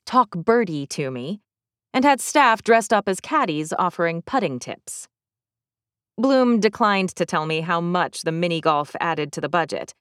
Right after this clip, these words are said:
but some of her clients spend two million or three million dollars on their wedding, about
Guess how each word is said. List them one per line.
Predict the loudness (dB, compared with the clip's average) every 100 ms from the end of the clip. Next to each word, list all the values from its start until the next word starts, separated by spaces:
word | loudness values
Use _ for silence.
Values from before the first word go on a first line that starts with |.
| _ _ _ _ _ _ -8
but | -6
some | -2 2 2
of | 2
her | 0
clients | 2 0 0 -2 -6
spend | -4 0 0 -2 -6
two | -12 -6 -2 2
million | 2 2 0 0 0
or | 0 -2
three | -4 -6 -2 2
million | 2 2 2 2
dollars | 2 2 2 0 0 -2
on | -4 -2
their | -2
wedding, | -2 -2 -6 -14 -18 _ _ _ _ _ 2
about | 4 4